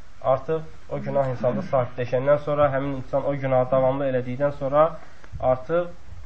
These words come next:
ya səbirsizlik mi deyək, ya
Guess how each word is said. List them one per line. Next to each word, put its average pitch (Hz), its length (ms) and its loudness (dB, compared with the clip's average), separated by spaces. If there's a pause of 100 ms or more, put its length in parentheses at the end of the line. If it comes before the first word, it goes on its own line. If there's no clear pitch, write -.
(500)
ya 143 200 6 (260)
səbirsizlik 127 680 -2
mi 135 140 -4
deyək, 123 440 -2
ya 127 180 8